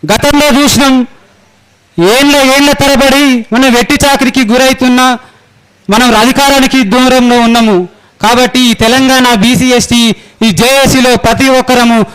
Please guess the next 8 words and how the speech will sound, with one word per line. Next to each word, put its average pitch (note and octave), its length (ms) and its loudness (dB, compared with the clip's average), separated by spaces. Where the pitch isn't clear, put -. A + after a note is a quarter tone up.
భాగస్వాములమైతూ B3 1040 0
ఊరు D4 160 0
ఊర, C#4 120 2
ఊరు C4+ 220 0
ఊరు C#4 280 2
ఈ B3 40 0
తెలంగాణ C4 460 0
గడ్డపైన C4 680 0